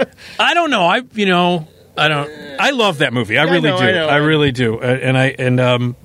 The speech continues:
Speaker 2: Gotta love the dog. <laughs>
Speaker 1: and I love the, no, I just, I love everything about that. So actually,
Speaker 2: Yeah.
Speaker 1: one of, it's actually kinda one of my favorite, one of my favorite go-to movies.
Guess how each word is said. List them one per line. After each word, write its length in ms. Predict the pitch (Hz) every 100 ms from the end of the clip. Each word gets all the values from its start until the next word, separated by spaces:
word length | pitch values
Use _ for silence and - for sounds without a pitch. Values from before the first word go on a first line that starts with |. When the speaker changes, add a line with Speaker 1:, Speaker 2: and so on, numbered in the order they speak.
| 170
Speaker 2:
Gotta 180 | 175 165
love 180 | 156
the 60 | 135
dog. 220 | 127 113 - -
<laughs> 140 | - - 277 - -
Speaker 1:
and 100 | 214
I 140 | 233
love 160 | 262 285
the, 100 | 285
no, 100 | 285 294
I 120 | 269
just, 180 | 262 269
I 120 | 247
love 200 | 247 247
everything 340 | 233 220 190
about 220 | 151 135 131
that. 100 | 156
So 120 | 226
actually, 300 | 214 - 214
Speaker 2:
Yeah. 40 |
Speaker 1:
one 80 | 190
of, 60 | 190
it's 120 | 175
actually 260 | 240 - 196
kinda 240 | - 220
one 100 | 202
of 60 | 170
my 80 | 156
favorite, 360 | 135 117 113
one 140 | 139 139
of 40 |
my 80 | 139
favorite 260 | 143 135 113
go-to 260 | 120 107 101
movies. 300 | 92 87